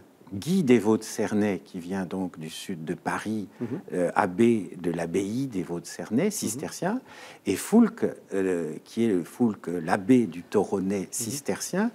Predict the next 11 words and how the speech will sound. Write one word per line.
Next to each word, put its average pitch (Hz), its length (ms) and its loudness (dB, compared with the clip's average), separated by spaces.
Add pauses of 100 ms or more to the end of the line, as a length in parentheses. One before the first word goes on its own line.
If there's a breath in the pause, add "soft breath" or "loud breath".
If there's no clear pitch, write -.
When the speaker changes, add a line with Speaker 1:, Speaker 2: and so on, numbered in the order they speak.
(140)
Speaker 2:
Ah 165 80 -8
oui, 135 80 0
Speaker 1:
qui 120 120 -2
Speaker 2:
d'accord. 110 100 4
Speaker 1:
va 127 120 10
avoir 180 240 6
le 127 120 6
siège 156 500 0
de, 117 220 4
de 101 260 0
Toulouse. 156 560 4